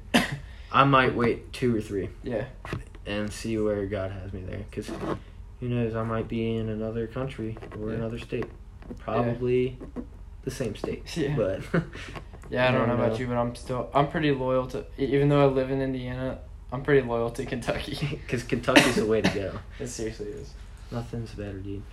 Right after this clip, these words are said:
Speaker 2: Four
Speaker 1: I think
Speaker 2: seasons.
Speaker 1: that, I definitely think I'm gonna be staying over here after my military career.
Speaker 2: Yeah. Dude, if,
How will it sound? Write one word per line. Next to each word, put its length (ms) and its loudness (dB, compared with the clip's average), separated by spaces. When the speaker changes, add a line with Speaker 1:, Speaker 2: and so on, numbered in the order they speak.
Speaker 2:
Four 180 -2
Speaker 1:
I 20 -4
think 260 -2
Speaker 2:
seasons. 360 -2
Speaker 1:
that, 200 2
I 140 6
definitely 520 2
think 220 -8
I'm 100 -8
gonna 100 -6
be 140 -6
staying 420 -6
over 160 -6
here 340 -8
after 440 -4
my 80 -6
military 680 -2
career. 460 -8
Speaker 2:
Yeah. 180 -4
Dude, 200 -2
if, 220 -6